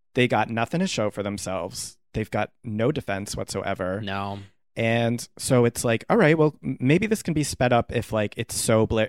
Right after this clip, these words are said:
Speaker 1: like, glaringly obvious.
Speaker 2: I feel like this new guy is gonna comb through and
Speaker 1: He
Speaker 2: find
Speaker 1: seemed
Speaker 2: shit.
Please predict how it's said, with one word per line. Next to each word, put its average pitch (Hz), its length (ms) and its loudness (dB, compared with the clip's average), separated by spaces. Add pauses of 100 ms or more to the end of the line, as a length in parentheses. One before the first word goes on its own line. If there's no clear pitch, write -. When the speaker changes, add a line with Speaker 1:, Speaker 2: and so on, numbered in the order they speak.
Speaker 1:
like, 107 220 -6
glaringly 110 480 0
obvious. 107 760 -6 (100)
Speaker 2:
I 147 100 0
feel 220 120 2
like 294 100 2
this 247 160 0
new 135 140 0
guy 110 180 2
is 110 160 -2
gonna 104 180 -4
comb 107 320 -6
through 107 400 0
and 98 300 -4 (160)
Speaker 1:
He 196 160 0
Speaker 2:
find 226 320 4
Speaker 1:
seemed 254 100 -2
Speaker 2:
shit. 196 420 2